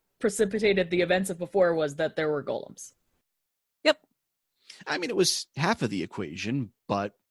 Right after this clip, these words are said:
Speaker 3: again, you run into this funny little problem where history is written by the victors. So if even so much as, you know, two people who were more in tune with Delcanis's way of making things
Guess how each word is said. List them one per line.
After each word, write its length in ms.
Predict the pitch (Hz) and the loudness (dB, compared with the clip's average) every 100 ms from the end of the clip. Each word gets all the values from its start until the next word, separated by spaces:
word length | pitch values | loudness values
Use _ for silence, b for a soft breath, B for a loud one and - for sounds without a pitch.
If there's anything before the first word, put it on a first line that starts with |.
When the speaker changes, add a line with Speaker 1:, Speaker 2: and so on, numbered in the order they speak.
| _ _ _ _ _ _ _ _ _ | _ _ _ _ _ _ _ _ _
Speaker 3:
again, 300 | 135 131 147 | 0 2 2
you 140 | 143 156 | 2 -2
run 180 | 135 160 | -2 -2
into 200 | - 160 | -2 -2
this 220 | 165 - | 0 -2
funny 420 | - - - 113 147 | -6 -10 -6 -4 -2
little 220 | 170 180 | -2 -4
problem 720 | - 101 98 104 123 120 101 | -4 -2 -2 -2 -4 -4 -6
where 320 | 101 98 107 113 _ - | -2 0 0 -2 _ -10
history 520 | 107 123 - 120 127 | -6 -4 -6 -4 -4
is 160 | 131 - | -4 -4
written 180 | 113 127 | -6 -4
by 120 | 139 | -4
the 100 | 101 | -4
victors. 460 | 139 - - 131 - _ _ _ _ _ _ _ _ _ B B B | -8 -10 -8 -8 -8 _ _ _ _ _ _ _ _ _ B B B
So 300 | - - 107 | -8 -2 0
if 300 | 107 104 - - | 0 -4 -10 -6
even 540 | 113 117 113 113 110 | -4 -2 -2 -2 -4
so 200 | 101 117 | -4 -2
much 260 | 113 110 - | 0 -2 -2
as, 340 | 107 104 - - | -2 -4 -6 -10
you 100 | - | -6
know, 220 | 104 82 - | -6 -6 -8
two 160 | - 135 | -6 -4
people 520 | 170 190 95 104 135 _ _ b b b b | -4 -4 -2 -2 -4 _ _ b b b b
who 240 | - 113 110 | -2 0 0
were 440 | 107 104 101 101 | 2 2 2 0
more 560 | 101 104 104 101 104 104 - | 0 0 2 2 2 -2 -4
in 200 | 107 101 | -6 -4
tune 480 | - 107 104 101 95 | -4 -4 -2 -4 -4
with 280 | 98 95 101 | -6 -6 -8
Delcanis's 680 | 104 90 110 127 120 107 95 | -8 -4 -2 -2 -2 -4 -4
way 180 | 95 95 | -4 -4
of 180 | 92 - | -6 -12
making 400 | 80 104 95 92 | -8 -8 -8 -10
things 560 | - 160 110 156 170 | -4 -4 -2 -4 -6